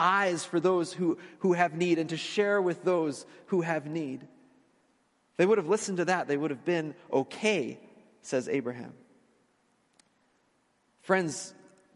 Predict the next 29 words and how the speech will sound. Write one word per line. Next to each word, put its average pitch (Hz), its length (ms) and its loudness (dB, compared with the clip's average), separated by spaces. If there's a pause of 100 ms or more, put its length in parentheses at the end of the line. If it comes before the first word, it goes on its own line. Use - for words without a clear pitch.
(240)
what 170 200 2
happens 202 340 0
in 170 100 2
this 160 120 -4
parable 180 420 0
happens 147 420 -4
so 165 180 -4
much 151 420 -4 (560)
today. 120 440 -10 (1040)
Our 165 200 4
drive 175 580 0 (120)
in 151 120 -4
life, 147 300 -2 (1400)
our 165 160 4
greed 170 520 -2
to 170 80 -2
have 156 240 0
more 175 300 0
stuff 160 500 -2 (120)
or 156 120 2
more 180 300 2
security 180 840 0
can 165 260 -6
harden 196 640 2
our 175 300 2
hearts 180 600 -2
to 165 120 -4
the 156 100 -2
needy. 151 460 -4